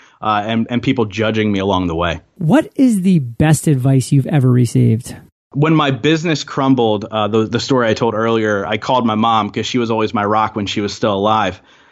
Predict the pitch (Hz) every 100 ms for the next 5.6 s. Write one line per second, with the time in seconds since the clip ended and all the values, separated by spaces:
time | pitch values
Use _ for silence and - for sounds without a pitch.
0 | _ - 107 107 110 110 104 107 156 147
1 | 127 147 147 127 117 107 113 147 135 135
2 | 131 127 120 117 110 _ _ _ _ _
3 | _ _ _ _ 131 123 151 147 135 135
4 | 120 113 110 107 _ _ _ _ - 147
5 | 147 143 127 120 117 -